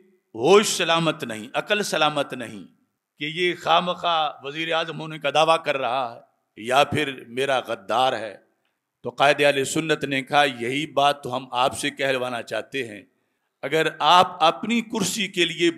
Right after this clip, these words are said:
बोलते हो तो नबी की कुर्सी के लिए क्यों नहीं बोलते? और अगर तुम्हारी छोटी सी कुर्सी के होते हुए कोई दूसरा कुर्सी रख बैठे तो वो या पागल है या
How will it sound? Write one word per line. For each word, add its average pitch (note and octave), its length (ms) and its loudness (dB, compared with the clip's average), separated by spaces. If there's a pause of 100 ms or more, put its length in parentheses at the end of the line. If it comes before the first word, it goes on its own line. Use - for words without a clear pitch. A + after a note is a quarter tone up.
बोलते D#3+ 460 -2
हो E3 240 2
तो G3 220 2 (220)
नबी C3+ 300 -2
की A3+ 140 -4
कुर्सी G#3 400 -2
के G3 140 0
लिए F#3 200 0
क्यों D#3 200 2
नहीं C3+ 180 -2
बोलते? G2 440 2 (380)
और C3 120 -10
अगर G3 460 2 (180)
तुम्हारी E3+ 520 2 (340)
छोटी G#3+ 440 0
सी F#3+ 180 -4 (100)
कुर्सी E3+ 380 -6
के - 160 -6
होते C#3 360 -4
हुए B2+ 380 -4 (600)
कोई E3+ 140 2
दूसरा F3 440 0 (180)
कुर्सी F3 460 0
रख D#3+ 280 0
बैठे C#3+ 380 0 (120)
तो B2+ 160 -10
वो D3 200 4 (680)
या C3 240 2 (220)
पागल D3 480 6
है D3 400 0
या A2+ 160 -2